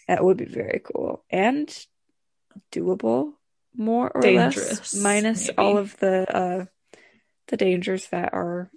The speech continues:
Speaker 1: there. Yes.
Speaker 2: Yeah.
Speaker 1: Uh,
Speaker 2: <laughs>
Speaker 1: but <laughs> you know, give or take a couple dangers. But to spend and dedicate weeks on a boat, you know, that's, that's commitment. I don't know if I'm ready.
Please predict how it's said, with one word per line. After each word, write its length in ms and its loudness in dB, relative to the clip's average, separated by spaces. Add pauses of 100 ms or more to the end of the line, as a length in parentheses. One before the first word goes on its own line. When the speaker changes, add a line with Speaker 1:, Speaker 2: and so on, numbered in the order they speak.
Speaker 1:
there. 280 -4
Yes. 560 -6 (380)
Speaker 2:
Yeah. 200 -8 (220)
Speaker 1:
Uh, 520 8
Speaker 2:
<laughs> 60 -14
Speaker 1:
but 320 6
<laughs> 600 6
you 120 6
know, 180 8
give 180 10
or 80 4
take 220 6
a 40 -2
couple 260 2
dangers. 540 2 (1200)
But 600 4 (340)
to 100 8
spend 540 4
and 180 2
dedicate 480 0
weeks 880 -8 (640)
on 120 2
a 60 0
boat, 560 0 (920)
you 140 -2
know, 180 -4
that's, 280 -4 (140)
that's 180 -6
commitment. 400 -6
I 80 -4
don't 120 -8
know 60 -6
if 120 -12
I'm 140 -4
ready. 300 -6